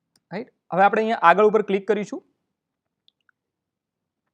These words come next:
હવે તમારા જે મોબાઈલ નંબર છે એની ઉપર ચાર આંકડાનો અહીંયા ઓ ટી પી આવ્યો છે, જે તમારે અહીંયા એન્ટર કરવાનો છે,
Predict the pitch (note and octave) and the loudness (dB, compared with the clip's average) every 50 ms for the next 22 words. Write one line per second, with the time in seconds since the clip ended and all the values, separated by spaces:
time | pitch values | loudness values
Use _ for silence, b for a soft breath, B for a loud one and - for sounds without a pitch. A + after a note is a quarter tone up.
0 | _ _ _ _ - - E3+ G3 G#3+ G#3+ G#3+ G#3+ A3 A#3 A3 F#3 D#3 D#3+ G#3 B3 | _ _ _ _ -8 -4 -4 -2 0 0 0 0 0 0 -2 -2 -2 0 0 -2
1 | C4+ C4 A3 G3 D#3 E3+ E3 D#3+ E3+ F#3 F3+ G#3 G3+ - G3+ G3+ A3+ A3+ G#3+ G3+ | -2 -2 -2 -2 -2 -4 -6 -8 -8 -6 -6 -6 -2 2 4 4 4 2 0 -4
2 | - G3+ G3+ G3+ G3+ G3+ G#3 F3+ - E3 F3 F3 B3 A#3 A#3+ A3 G#3+ G#3+ G#3 F#3+ | -2 -6 -6 -6 -6 -8 -8 -6 -6 -6 -6 -6 -6 -4 -4 -2 -2 -2 -4 -6
3 | A3+ D#4+ _ _ _ - - E3+ F#3+ F#3 F#3 F#3+ G3 F#3 E3 E3 E3 G#3+ G3 G3 | -8 -10 _ _ _ -12 -6 -4 -2 0 0 -2 -2 -6 -6 -6 -6 -6 -4 -4
4 | G3 G3+ G3 G3 G3 E3+ A3 | -4 -4 -4 -6 -6 -8 -10